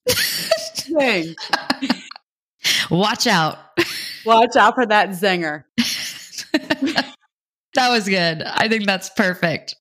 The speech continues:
Speaker 1: Okay, good.
Speaker 2: That's, you didn't go necessarily with what your favorite alcoholic
Speaker 1: No.
Speaker 2: drink was. It was what best describes your personality
Speaker 1: Definitely.
Speaker 2: and you, which I think that's true.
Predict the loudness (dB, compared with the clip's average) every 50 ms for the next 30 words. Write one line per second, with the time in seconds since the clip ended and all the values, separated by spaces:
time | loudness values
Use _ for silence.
0 | _ _ -14 -12 -12 -10 -6 -2 0 0 0 -2 -2 -4 -4 -2 0 0 0 -2
1 | -2 0 0 0 2 0 0 0 -2 -2 0 0 0 2 2 2 0 0 0 0
2 | -2 0 -2 -2 -4 -4 -2 -2 0 0 0 0 -2 -2 -2 -2 -2 -4 -8 -16
3 | _ _ _ _ _ -2 -2 -2 0 0 -2 0 2 2 2 2 2 0 -2 0
4 | 0 0 0 0 0 0 0 0 0 0 0 0 0 0 2 2 2 2 2 2
5 | 0 0 -2 -6 _ _ _ -6 -4 -2 -2 0 -2 -2 -4 -2 -2 -2 -2 -2
6 | -2 0 0 0 2 2 0 0 -2 -4 -4 -6 -10 _ _ _ -4 -2 -2 0
7 | 0 0 0 0 0 2 2 2 2 2 2 2 2 2 0 -2 -4 _ _ _
8 | _ _ _ _ -8 -8 -8 -10 -12 -14 -6 -2 0 2 2 4 2 2 2 0
9 | 0 0 0 0 0 0 0 0 0 0 0 0 0 -2